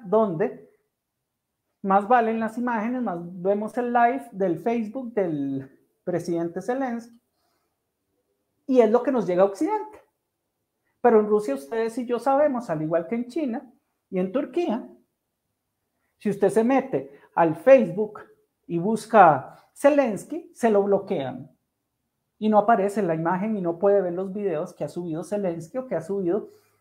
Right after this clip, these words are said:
el partido político X o C N N, o,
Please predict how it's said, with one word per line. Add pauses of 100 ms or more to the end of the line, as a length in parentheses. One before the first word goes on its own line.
(140)
el
partido
político
X
o
C
N
N,
o,